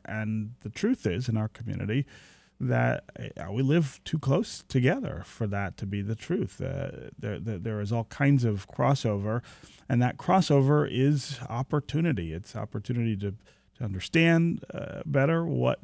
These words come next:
uh, what other people feel, feel and think about what's going on, and it's, it's an opportunity to decrease those fears, right? Understanding, uh, what somebody else is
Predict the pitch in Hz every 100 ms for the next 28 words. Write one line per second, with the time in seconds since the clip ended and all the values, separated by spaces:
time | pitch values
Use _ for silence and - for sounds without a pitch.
0 | - 90 110 107 - 120 117 113 104 123
1 | - 110 107 - - 151 156 175 - -
2 | 156 156 156 - 104 101 - 151 175 -
3 | - - - - 123 120 117 117 113 127
4 | 120 117 120 135 139 117 117 - - -
5 | 101 120 143 131 131 127 143 127 170 165
6 | 139 131 - - _ _ _ - 143 131
7 | 131 117 131 - - 151 175 139 - -
8 | - - 127 123 120 - 139 90 - -
9 | - - 107 120 143 - 127 120 - 139
10 | 139 143 135 120 - - - - 113 104
11 | 104 90 98 107 113 - - - 147 135
12 | 131 123 120 120 117 - 117 107